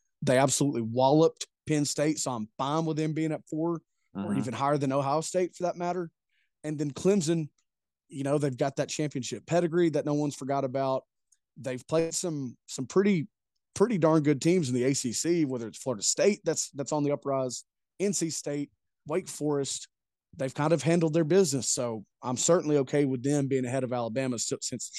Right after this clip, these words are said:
Speaker 1: still undefeated.
Speaker 2: My issue here is that they treat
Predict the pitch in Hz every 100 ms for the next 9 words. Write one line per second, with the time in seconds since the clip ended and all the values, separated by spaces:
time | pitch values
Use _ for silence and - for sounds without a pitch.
0 | - 139 120 104 - 123 95 - _ -
1 | - - _ - - - - - - _
2 | - 143 170 180 185 214 208 147 123 135
3 | - 123 113 117 120 - 117 110 - 147
4 | 156 180